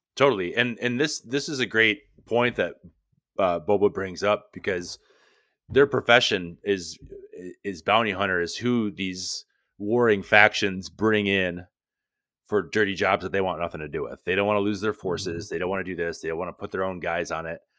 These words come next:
Speaker 1: Let's just put one of these scumbag bounty hunters on the case and, and step back and not do the dirty work. Let them take it. And if they die, they die.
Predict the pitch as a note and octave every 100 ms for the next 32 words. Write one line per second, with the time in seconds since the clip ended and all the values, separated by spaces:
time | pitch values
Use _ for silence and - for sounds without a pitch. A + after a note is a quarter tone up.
0 | _ _ _ _ A2 A#2 D3 B2+ - A#2+
1 | G#2+ G#2 G2+ - - _ - - G#2+ G#2+
2 | G#2+ G#2 E2+ F#2+ G2 E2 F2 F2 F2 E2
3 | - E2+ E2 - - E2 D#2+ D2+ _ _
4 | _ _ _ F2+ E2 D2+ - - A2+ -
5 | F#2+ F#2 - F2 F#2+ - E2 E2 F2+ E2+
6 | D#2+ D#2+ F2 - E2+ E2 F#2 - F2 -
7 | D#2+ - - E2 F2 F2+ F2+ F2 D#2+ E2
8 | D#2+ D#2